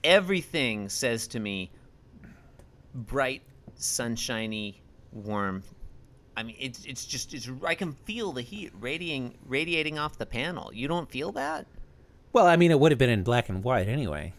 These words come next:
Speaker 1: Yeah, I guess, whatever. Anyway, point is, uh, you know the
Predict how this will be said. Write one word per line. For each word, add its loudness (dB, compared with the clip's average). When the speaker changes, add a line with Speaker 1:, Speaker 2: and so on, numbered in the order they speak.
Speaker 1:
Yeah, -4
I -6
guess, -12
whatever. -12
Anyway, 2
point -2
is, 0
uh, 4
you -4
know 2
the -4